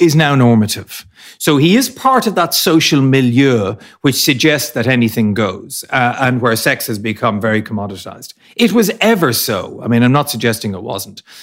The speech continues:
but there's no doubt about it. It's certainly, it, it certainly increased in the last number of, uh, generations.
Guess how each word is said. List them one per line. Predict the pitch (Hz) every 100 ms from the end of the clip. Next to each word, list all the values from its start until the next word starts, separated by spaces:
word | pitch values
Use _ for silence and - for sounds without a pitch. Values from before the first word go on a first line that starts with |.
| -
but | 131
there's | 139 131
no | 160 156
doubt | 127 117
about | 107 101 98
it. | 101
It's | 101 92
certainly, | - 110 107 95 92 -
it, | 117 -
it | 117
certainly | - 113 101 104
increased | 98 107 101 -
in | 98
the |
last | 98 95 -
number | 101 95 92
of, | 110 98 - _ _ _ _
uh, | 101
generations. | 110 101 101 107 107 - - -